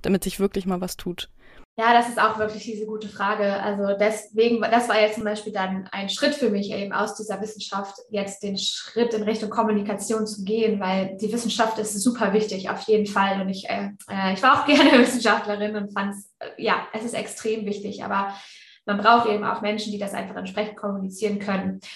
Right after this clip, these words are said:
Speaker 2: äh, dass man einfach darüber reden kann, dass man's an die, an die breite Masse tragen kann, dass man das, weil ja scheinbar die Politik ein bisschen zögerlich ist, äh, dass man dann aber den, zumindest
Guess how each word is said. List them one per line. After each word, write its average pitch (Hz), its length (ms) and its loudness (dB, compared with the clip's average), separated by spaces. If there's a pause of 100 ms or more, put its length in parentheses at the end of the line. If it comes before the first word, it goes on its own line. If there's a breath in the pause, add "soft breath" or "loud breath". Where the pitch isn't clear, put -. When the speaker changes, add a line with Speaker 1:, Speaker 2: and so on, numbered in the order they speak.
(340 loud breath)
Speaker 2:
äh, 190 340 4
dass 202 160 2
man 202 80 0
einfach 208 240 2
darüber 196 320 0
reden 233 260 6
kann, 208 300 2
dass 196 160 -2
man's 202 160 -6
an 202 140 -4
die, 202 180 0
an 196 180 -2
die 202 100 -6
breite 226 360 2
Masse 233 360 2
tragen 208 420 0
kann, 196 340 -2
dass 202 160 -6
man 196 140 -6
das, 196 160 -2 (840 loud breath)
weil 240 240 8
ja 254 200 8
scheinbar 240 440 4
die 220 100 0
Politik 240 480 -2
ein 220 140 -4
bisschen 214 440 -6
zögerlich 220 600 2
ist, 233 280 -4
äh, 208 400 0
dass 202 200 -4
man 202 120 -2
dann 214 200 2
aber 214 180 0
den, 208 220 -2
zumindest 226 760 -4